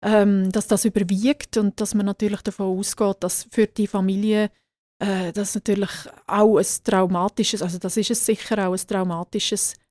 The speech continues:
Ereignis und dass die quasi schon genug gestraft sind mit dem.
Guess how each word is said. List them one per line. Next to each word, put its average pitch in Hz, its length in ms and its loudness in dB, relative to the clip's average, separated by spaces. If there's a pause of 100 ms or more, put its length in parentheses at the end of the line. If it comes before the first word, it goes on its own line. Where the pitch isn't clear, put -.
Ereignis 208 680 4
und 208 160 -2
dass 208 140 -4
die 202 240 -2
quasi 202 380 -4
schon 214 180 -2
genug 185 320 -2
gestraft - 540 -4
sind 170 340 -8
mit 180 220 -10
dem. - 200 -14